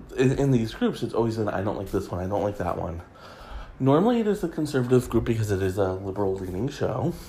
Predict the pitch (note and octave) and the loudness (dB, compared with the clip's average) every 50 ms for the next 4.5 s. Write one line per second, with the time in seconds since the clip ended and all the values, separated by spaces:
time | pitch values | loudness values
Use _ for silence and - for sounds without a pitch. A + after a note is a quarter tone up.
0 | - - - - - - - - - - - - - - - - - - - - | -18 -20 -20 -20 -20 -20 -20 -20 -20 -20 -20 -20 -20 -20 -20 -20 -20 -20 -12 -4
1 | - B2+ B2+ A#2+ A#2 A#2 A2+ B2+ - - - - C#4+ C#4 C4+ C4+ B3 G3+ D3+ C3 | -2 0 2 2 0 -2 -4 -6 -12 -16 -6 -4 -2 0 0 0 0 0 0 0
2 | A#2+ A2+ A2 - G2+ G2 G2+ G#2 G#2+ - - G#2 F#2 - - - - A2 G2 - | -2 -2 0 2 2 2 2 0 -4 -4 -4 -4 -4 -4 -6 -2 0 0 0 0
3 | - G#2+ F#2+ F#2 F2+ - - G#2 F#2 F#2 F#2+ F#2+ F#2+ - - - G#2 F#2 G2 G2 | -2 -4 -4 -4 -4 -2 -2 -2 0 0 -2 -2 -4 -6 -2 -2 0 0 0 -4
4 | G2 - F#2 E2+ F2 G2 F#2 F#2 F2+ F2+ | -4 -4 -6 -6 -4 -4 -4 -4 -6 -6